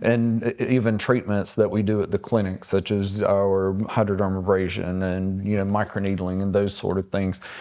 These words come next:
So how do you feel that that impacts your, your skincare regimen? What do you do as far as those t-, sort of treatments?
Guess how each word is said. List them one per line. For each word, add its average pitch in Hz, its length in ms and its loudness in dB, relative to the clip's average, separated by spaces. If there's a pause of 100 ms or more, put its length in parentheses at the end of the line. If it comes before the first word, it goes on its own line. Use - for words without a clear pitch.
(160)
So 120 140 4
how 135 180 2
do 175 60 0
you 123 100 0
feel 120 220 2
that 104 280 0
that 104 380 2
impacts 101 560 0
your, 98 400 2
your 98 220 0
skincare 98 600 0
regimen? 90 460 0
What 110 260 2
do 104 60 2
you 98 160 0
do 95 460 0
as 95 100 -6
far 95 320 2
as 92 140 -4
those 92 380 0
t-, - 180 -16
sort 90 260 0
of 90 60 -2
treatments? 85 500 -6